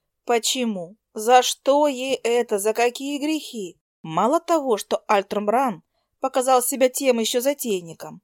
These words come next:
так теперь и Килиан Ристон тоже здесь, в замке, где почти любой может оказаться преступником.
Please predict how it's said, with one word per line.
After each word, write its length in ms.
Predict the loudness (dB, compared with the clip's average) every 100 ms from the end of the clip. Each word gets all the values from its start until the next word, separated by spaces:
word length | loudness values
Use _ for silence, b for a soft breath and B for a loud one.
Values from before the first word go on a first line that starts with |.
| _ _ _
так 200 | 2 2
теперь 360 | 0 -6 -4 -4
и 40 |
Килиан 400 | -4 4 4 4
Ристон 480 | 0 -4 -2 -2 -2
тоже 340 | -2 0 0
здесь, 420 | -4 -6 -4 -4 -2
в 60 |
замке, 580 | 0 0 0 -6 -14 -20 _ _ _ -6
где 220 | -2 2
почти 340 | 0 0 -2
любой 320 | -4 2 2
может 380 | 4 2 0 -2
оказаться 520 | -4 -2 0 -2 -2
преступником. 840 | -4 -6 -6 -4 -4 -6 -18 -18